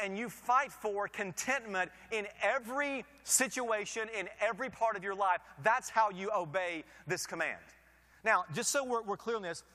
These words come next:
I don't mean that your stuff is what makes you content. Because the idea is, if I can just get to a certain place in my life, at that point I will be content.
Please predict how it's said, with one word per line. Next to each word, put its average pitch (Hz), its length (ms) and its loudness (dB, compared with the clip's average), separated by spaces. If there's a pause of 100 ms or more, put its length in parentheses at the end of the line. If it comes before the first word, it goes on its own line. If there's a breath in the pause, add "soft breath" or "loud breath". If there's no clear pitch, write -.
(140 loud breath)
I 240 200 8
don't 233 280 0
mean 226 340 -4
that 196 160 0
your 190 140 -2
stuff 214 640 0
is 175 180 -6
what 196 180 0
makes 185 340 -2
you 190 100 -2
content. 160 640 -4 (1080 soft breath)
Because 190 340 0
the 185 160 0
idea 277 340 0 (220)
is, 196 120 -8
if 247 180 0
I 262 100 6
can 220 180 -4
just 233 300 -2
get 254 200 -2
to 247 120 -2
a 196 60 -4
certain 247 380 0
place 240 520 -2
in 240 120 -4
my 202 160 4
life, 214 440 2 (280 loud breath)
at 190 200 0
that 269 240 4
point 233 300 -2
I 220 120 8
will 208 140 -2
be 196 160 -4
content. 170 420 -2